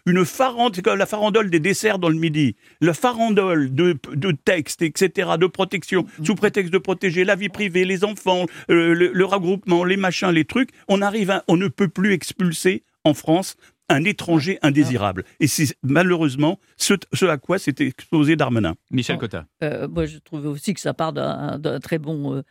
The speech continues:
Speaker 2: euh, d'un très bon sentiment
Speaker 3: Sentiment.
Speaker 2: pour un ministère de l'Intérieur, euh, euh, d'évacuer quelqu'un, euh, euh, qui dit ce qu'il dit.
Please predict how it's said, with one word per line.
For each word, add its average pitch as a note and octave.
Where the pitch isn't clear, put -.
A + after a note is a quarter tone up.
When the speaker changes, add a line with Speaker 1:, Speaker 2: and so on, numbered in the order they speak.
Speaker 2:
euh, C#3+
d'un D3
très D#3
bon D3+
sentiment F3
Speaker 3:
Sentiment. G#3
Speaker 2:
pour D#3+
un D3
ministère C#3+
de C#3+
l'Intérieur, C#3+
euh, C#3
euh, C#3+
d'évacuer E3
quelqu'un, E3+
euh, C#3+
euh, C#3+
qui E3+
dit F3+
ce -
qu'il E3+
dit. D#3+